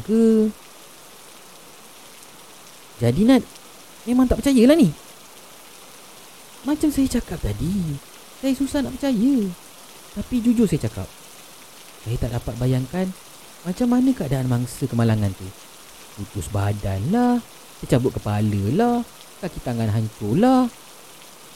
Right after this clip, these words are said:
Aduh, dengar pun dah ngeri. Kalau tengok, ih, mahu saya pingsan. Aku menundukkan pandangan. Lalu menguis-nguis kakiku di lantai bas stop.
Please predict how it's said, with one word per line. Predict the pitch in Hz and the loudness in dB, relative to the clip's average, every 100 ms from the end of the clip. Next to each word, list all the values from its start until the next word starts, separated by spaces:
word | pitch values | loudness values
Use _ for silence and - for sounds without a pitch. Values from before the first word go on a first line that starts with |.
| - | -12
Aduh, | 147 139 120 113 107 101 | -8 -4 -2 -2 -4 -4
dengar | 98 113 151 165 | -4 -4 -2 -4
pun | 196 | -2
dah | 185 | -4
ngeri. | 180 196 202 156 - - - - - | -2 -2 -2 -4 -10 -20 -20 -18 -6
Kalau | 127 | -4
tengok, | 120 113 101 110 151 | -4 -6 -6 -4 -4
ih, | - - 117 131 127 151 131 | -6 -12 -8 -6 -4 -6 -8
mahu | 110 117 147 | -10 -12 -12
saya | 139 | -12
pingsan. | 143 156 - 160 160 170 - - - - - - - - - | -10 -12 -10 -12 -12 -16 -20 -20 -20 -20 -20 -20 -20 -20 -12
Aku | 110 208 | -4 2
menundukkan | 156 120 - 87 | 4 2 -2 -6
pandangan. | 85 92 90 85 80 - - - - - - - - - - - - - - - - | -4 -4 -2 -4 -4 -18 -20 -20 -20 -20 -20 -20 -20 -20 -20 -20 -20 -20 -20 -20 -4
Lalu | 98 117 135 | 0 2 4
menguis-nguis | 117 107 113 117 113 - 139 113 | 2 2 4 4 2 -2 0 0
kakiku | - 85 - - 107 | -4 -8 -8 -6 -4
di | 95 | 0
lantai | 90 82 87 | -2 -2 -4
bas | 85 80 | -4 -6
stop. | - 80 | -10 -14